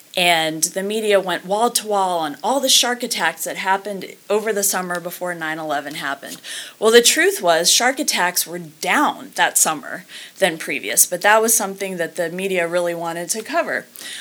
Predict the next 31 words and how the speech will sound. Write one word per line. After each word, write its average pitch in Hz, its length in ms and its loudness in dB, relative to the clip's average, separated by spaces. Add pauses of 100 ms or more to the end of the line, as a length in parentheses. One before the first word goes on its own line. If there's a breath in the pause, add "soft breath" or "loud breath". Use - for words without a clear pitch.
(140 loud breath)
I 226 120 8
think 330 240 -2
you 302 80 -2
can 254 180 2
see 269 220 2
the 226 160 0
same 233 460 0
effect 202 640 4
in 196 220 -8
the 185 100 -8
coverage 180 640 -4 (380 loud breath)
of 170 480 2
public 175 340 -4
safety. - 580 -2 (520 loud breath)
For 285 100 -2
example, 254 680 -2 (260)
you 262 80 -6
might 277 180 4
not 262 140 4
know 311 180 0
this, 226 220 0
but 202 140 -4
residential 247 760 0
pools 208 680 -6 (320 loud breath)
are 208 100 4
more 226 240 0
dangerous 180 640 -2
for 202 280 -4
children 165 640 -6 (420 loud breath)
than 220 240 2
guns. - 640 -2